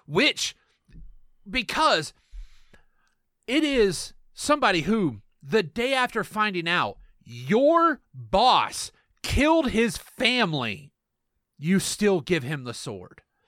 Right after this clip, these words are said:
That tells you how much respect he has for, uh, Jeor Mormont.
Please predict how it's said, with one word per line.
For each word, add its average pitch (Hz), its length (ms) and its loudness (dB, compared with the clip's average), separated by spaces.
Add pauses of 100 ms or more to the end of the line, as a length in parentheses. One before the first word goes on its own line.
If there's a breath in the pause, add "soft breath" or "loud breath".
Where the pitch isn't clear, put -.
(1160)
That 190 340 2
tells 226 280 2
you 202 120 -2
how 185 140 2
much 196 200 -2
respect 185 480 -2
he 175 160 -8
has 151 580 0 (300 soft breath)
for, 165 480 4
uh, 156 260 2
Jeor 180 500 2
Mormont. 185 560 0